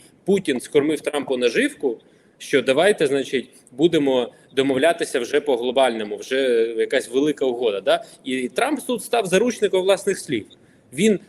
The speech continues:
три роки, там, чи чотири вже майже, він говорив, е, що треба, е, домовитися. Да?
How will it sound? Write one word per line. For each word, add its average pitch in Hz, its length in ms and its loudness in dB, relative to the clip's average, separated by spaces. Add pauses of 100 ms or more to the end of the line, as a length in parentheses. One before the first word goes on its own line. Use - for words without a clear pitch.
(120)
три 208 420 2 (120)
роки, 185 720 2
там, 120 300 -2 (200)
чи 120 360 -4
чотири 208 380 0
вже 147 200 0
майже, 139 300 -2 (420)
він 165 120 4
говорив, 156 540 4
е, 131 500 4
що 131 340 2 (280)
треба, 196 560 2 (260)
е, 123 460 0
домовитися. 120 720 0
Да? 151 300 -6